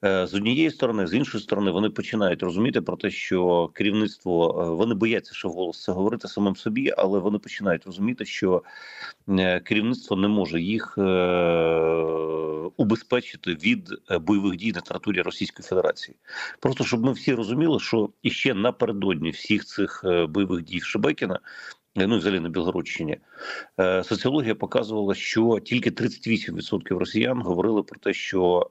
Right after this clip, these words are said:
е, С В О йде по плану. Е, а після цих подій я впевнений, що відсоток тих, хто розуміє, що все йде зовсім не так, як планувалося, досягне там двох третин, е,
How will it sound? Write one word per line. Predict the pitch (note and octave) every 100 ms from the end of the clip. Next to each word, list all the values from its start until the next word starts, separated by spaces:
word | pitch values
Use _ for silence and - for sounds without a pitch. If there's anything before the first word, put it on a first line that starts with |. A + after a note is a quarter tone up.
| -
е, | E2+ E2+ E2 E2 D#2+ E2 -
С | -
В | A2+
О | A#2 A#2+
йде | E2+ G2
по | -
плану. | - E2+ D2 - _ _ - - - -
Е, | G2 G#2
а | - A2+
після | - C3 -
цих | - E3
подій | - G#2 F#2+
я | F2
впевнений, | G2 - A#2+ A#2+ F#2+ F2+
що | - - G2 F2
відсоток | D#2+ G2 G#2+ F#2+ -
тих, | - G2+
хто | - G#2+ F#2+
розуміє, | F#2+ G2+ G#2+ F#2 D#2+
що | - G2 F#2 E2+ -
все | - - A#2
йде | F#2 D#2
зовсім | E2 G#2 - G2
не | F#2+
так, | E2+ F2+
як | -
планувалося, | G#2+ G#2+ C3 B2 - F#2 D#2+
досягне | E2 D#2+ F#2+ A2+ G2+ F#2
там | F2+ D#2+ D#2
двох | F#2 G#2
третин, | - E2 G2+ F#2 F2+ E2+
е, | E2 D#2